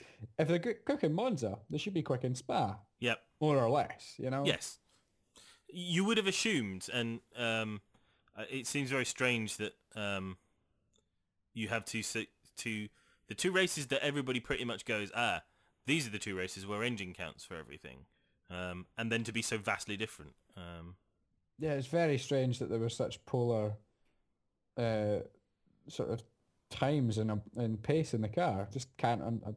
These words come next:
Speaker 1: don't know what's going on at Williams, to be honest. No idea.
Speaker 2: No,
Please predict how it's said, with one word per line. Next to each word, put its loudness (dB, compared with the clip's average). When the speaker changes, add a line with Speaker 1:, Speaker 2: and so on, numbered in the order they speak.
Speaker 1:
don't 4
know 6
what's 2
going 2
on 0
at -2
Williams, -6
to -6
be 0
honest. -4
No 0
idea. 0
Speaker 2:
No, -2